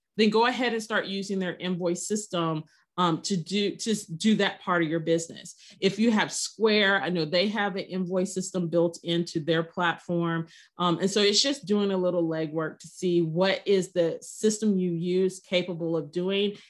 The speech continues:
and can it do all of these financial things? Because in most cases, whatever you're using will probably have at least, um, seventy-five percent of what I'm talking about today. They may not have the reconciliation where you can bring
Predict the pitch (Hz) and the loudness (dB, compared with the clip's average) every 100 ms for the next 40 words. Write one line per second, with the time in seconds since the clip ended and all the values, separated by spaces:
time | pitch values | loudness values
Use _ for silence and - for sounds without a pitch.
0 | - 175 - - 185 185 165 160 180 170 | -6 -4 -4 -2 0 2 0 0 2 2
1 | 170 160 160 - 165 160 165 156 147 139 | 2 0 -4 -6 -4 -4 -4 -6 -8 -12
2 | - - - - - 196 220 233 226 220 | -16 -20 -20 -20 -6 2 4 6 6 6
3 | 247 277 - - 233 240 262 277 285 196 | 6 4 0 -2 2 2 0 -6 -6 -2
4 | 208 208 214 285 254 247 185 196 208 220 | 0 0 0 -4 -4 -6 -4 -2 -2 -2
5 | 262 294 320 _ _ 214 208 220 226 247 | -6 -8 -10 _ _ 0 0 2 2 2
6 | 262 214 208 - 202 190 190 180 - 180 | 0 -2 -4 -4 -2 2 2 2 -4 -8
7 | - 196 208 240 277 339 - - - _ | -4 -2 0 0 0 0 -2 -14 -20 _
8 | _ _ _ 190 202 190 190 185 170 _ | _ _ _ 0 2 4 2 0 -4 _
9 | _ _ - - 233 233 247 240 220 214 | _ _ -10 0 0 2 -2 0 2 2
10 | 214 202 - 208 196 185 175 190 190 185 | 0 -6 -6 -4 -2 -4 -4 -2 -2 -4
11 | 180 180 220 208 202 208 185 208 208 196 | -4 -4 0 0 0 -2 -2 2 2 2
12 | 196 196 214 226 202 214 190 196 190 190 | 2 2 0 0 -2 -4 -4 -4 -4 -4
13 | 190 196 180 170 175 170 170 170 170 170 | -6 -4 0 2 2 0 -2 -2 -2 -4
14 | 180 165 175 175 | -6 -4 -4 -4